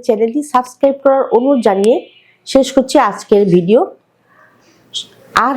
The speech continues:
হ্যাঁ, আমাদেরকে ফোন করুন সকাল দশটা থেকে সন্ধ্যে ছয়টার মধ্যে। আশা করছি আপনাদেরকে সঠিক তথ্য দেওয়ার চেষ্টা করব। সকলে ভালো থাকবেন, সুস্থ থাকবেন। আবারও দেখা হবে নেক্সট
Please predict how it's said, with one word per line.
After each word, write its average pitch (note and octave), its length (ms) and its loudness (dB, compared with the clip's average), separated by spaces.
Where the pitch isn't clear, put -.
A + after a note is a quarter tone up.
হ্যাঁ, A#3+ 220 2
আমাদেরকে A#3+ 380 2
ফোন C#4+ 180 2
করুন C#4 220 4
সকাল B3 220 0
দশটা A3+ 280 0
থেকে D4+ 160 2
সন্ধ্যে B3 340 0
ছয়টার A#3+ 440 0
মধ্যে। E3+ 240 0
আশা D4 240 -2
করছি C#4+ 220 -2
আপনাদেরকে A3+ 420 -2
সঠিক A3 380 -2
তথ্য A3+ 180 -2
দেওয়ার G#3+ 280 0
চেষ্টা G3 360 -2
করব। D#2 160 -4
সকলে D4+ 260 2
ভালো C4+ 160 2
থাকবেন, E4+ 280 2
সুস্থ E4 200 0
থাকবেন। G#3+ 280 2
আবারও A3 260 0
দেখা B3+ 220 -2
হবে C4 160 0
নেক্সট A3+ 220 -6